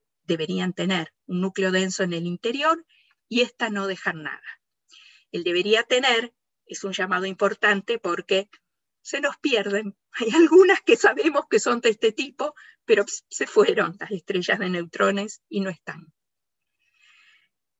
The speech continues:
Y las otras, si uno sigue estudiando, eh,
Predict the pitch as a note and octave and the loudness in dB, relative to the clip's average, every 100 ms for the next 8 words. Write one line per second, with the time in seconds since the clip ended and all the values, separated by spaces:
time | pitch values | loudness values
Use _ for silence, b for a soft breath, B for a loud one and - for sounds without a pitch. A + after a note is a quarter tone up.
0 | _ _ - A#4 B4+ _ _ _ _ _ | _ _ -2 -2 -4 _ _ _ _ _
1 | _ _ _ _ A3 F#3 A#3 A#3 G3 - | _ _ _ _ -6 0 2 2 0 -14
2 | - - F#3 G3 A3+ A3+ D#4 F#4+ F4+ _ | -16 -10 -4 -2 -2 -2 2 2 2 _
3 | - G3 C#3 D#3 F#3+ D#4+ - _ _ _ | -6 -4 -4 -4 -4 -4 -10 _ _ _
4 | _ _ _ _ _ _ _ _ _ _ | _ _ _ _ _ _ _ _ _ _
5 | _ _ _ _ _ _ _ _ _ _ | _ _ _ _ _ _ _ _ _ _
6 | _ - - _ _ F3 E3 D#3+ D#3 D3 | _ -12 -12 _ _ -6 -4 -4 -4 -6
7 | D3 | -8